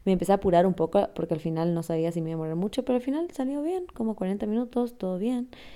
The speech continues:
Espero que les haya gustado este capítulo <laughs> en donde yo les estoy recomendando otros podcasts para que vayan a escuchar. Pero es que siento que es súper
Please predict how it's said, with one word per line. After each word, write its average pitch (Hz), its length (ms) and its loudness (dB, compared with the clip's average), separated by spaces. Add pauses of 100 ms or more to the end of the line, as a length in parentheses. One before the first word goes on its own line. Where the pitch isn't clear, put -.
(140)
Espero 185 360 2
que 185 100 -4
les 170 120 -2
haya 175 160 0
gustado 170 460 -2
este - 220 -6
capítulo 175 480 4
<laughs> - 0 -
en 190 120 6
donde 185 280 4
yo 185 100 8
les 208 140 6
estoy 202 180 4
recomendando 190 720 2
otros 269 320 4
podcasts 254 480 2
para 185 180 2
que 190 100 -2
vayan 196 180 4
a - 20 -2
escuchar. 185 380 -4 (400)
Pero 208 180 8
es 214 120 8
que 202 260 4
siento 196 420 0
que 180 380 0
es 175 240 -8
súper 185 680 0